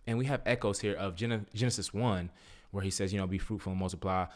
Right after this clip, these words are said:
Deuteronomy twenty-seven and twenty-eight, and Genesis twelve, where, um, God promised to multiply Abraham's seed.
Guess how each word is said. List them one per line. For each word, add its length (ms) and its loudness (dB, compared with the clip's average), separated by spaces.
Deuteronomy 400 4
twenty-seven 460 0
and 60 -4
twenty-eight, 360 0
and 100 -4
Genesis 300 -4
twelve, 480 -2
where, 240 -4
um, 260 -2
God 380 2
promised 540 -2
to 80 -4
multiply 480 -2
Abraham's 440 -4
seed. 460 0